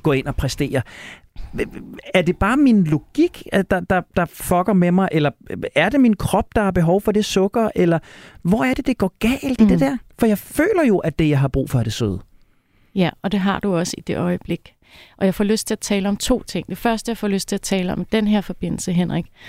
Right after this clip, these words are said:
Speaker 2: det er, at når du er travl, og måske også stresset, og der er masser af kortisol i blodet, så er det, der sker der, det er så menneskeligt og så naturligt. I virkeligheden handler det jo bare om, at din krop jo stadigvæk er,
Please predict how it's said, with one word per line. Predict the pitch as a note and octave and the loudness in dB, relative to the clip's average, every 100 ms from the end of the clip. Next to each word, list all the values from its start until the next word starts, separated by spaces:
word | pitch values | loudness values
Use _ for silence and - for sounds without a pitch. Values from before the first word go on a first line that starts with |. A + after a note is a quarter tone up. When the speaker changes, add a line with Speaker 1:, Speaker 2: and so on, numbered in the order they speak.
| - - - - - - | -18 -16 -16 -16 -6 -2
Speaker 2:
det | G#3 - | -2 0
er, | F#3+ G3 G#3 - - - | 0 0 -2 -6 -6 0
at | F#3+ G#3 - - _ _ | 0 0 -4 -12 _ _
når | - G#3 G3+ | 0 2 2
du | G#3+ | 0
er | A3 G3+ A#3 | 2 0 0
travl, | - G3 F3+ - - _ _ _ - | -2 -4 -6 -8 -16 _ _ _ -2
og | F#3 D#3 - _ - | 0 0 -8 _ -4
måske | F3 - - | -4 -2 -2
også | E3 - | -2 -2
stresset, | - D#3+ D3+ E3+ - | -2 -4 -2 -6 -2
og | - | 0
der | |
er | F#3 | 2
masser | F3 F3+ G3+ | 2 0 -2
af | F#3+ | -4
kortisol | F#3 D#3+ - E3+ D#3+ - | -6 -8 -6 -8 -6 -8
i | - | -8
blodet, | E3+ D#3+ D3 - _ _ _ - - - - - - | -6 -4 -6 -10 _ _ _ -20 -20 -20 -20 -16 -6
så | - A3+ - | -2 0 0
er | G#3 - _ - | -2 -4 _ -2
det, | A3 - - | -2 -2 -4
der | G3+ | -4
sker | - - A3 - - | -4 -6 -2 -2 -2
der, | G#3 G3 D#3 - - | -2 -2 -6 -14 -8
det | - | -2
er | F3+ - _ | -2 -4 _
så | - - G#3 | -4 0 2
menneskeligt | F3 D#3+ - F#3 - _ | 0 -2 -4 -8 -8 _
og | F#3+ | -2
så | - F3+ | 0 0
naturligt. | F3 - F#3 - D2+ - _ | 0 -2 -6 -6 -8 -12 _
I | A3 | 0
virkeligheden | D#3+ D#3 B3+ C4 C#4 B3 A3+ | 2 2 0 0 -4 -4 -2
handler | F#3+ G3 G3 A3 | 0 2 2 2
det | A3 | 0
jo | - | 0
bare | F#3 G3 | -2 -2
om, | D#3+ - | -2 -4
at | G3 - | -6 -4
din | G#3 | -4
krop | - G3 F#3+ | -2 -2 -2
jo | G3 | -6
stadigvæk | - F#3 F3+ F#3 D#3+ | -4 -2 -2 -2 -2
er, | B2 | -4